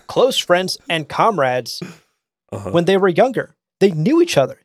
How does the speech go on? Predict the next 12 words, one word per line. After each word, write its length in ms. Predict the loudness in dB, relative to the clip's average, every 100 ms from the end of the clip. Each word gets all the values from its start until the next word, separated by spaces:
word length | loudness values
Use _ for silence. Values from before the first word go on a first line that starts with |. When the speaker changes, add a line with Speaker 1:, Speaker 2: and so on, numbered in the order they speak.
| 0
Speaker 1:
They 80 |
were 160 | 2 2
buds. 680 | 2 2 2 0 -4 -6 -14 _ _ _ -4
Speaker 2:
Yeah. 80 | -4
Yeah. 100 | -4 _ _ _ _ _ _
Speaker 1:
Which, 360 | 0 0 -4 -16 _
once 380 | -6 -4 -2 -4
again, 360 | -2 -2 -2 -6 -16 _
Speaker 2:
<laughs> 260 | _ _ -2
Speaker 1:
doesn't 440 | 0 2 0 -4
make 320 | -6 -4 -4 -6 -14 -10
sense 540 | -2 -2 -2 -6 -16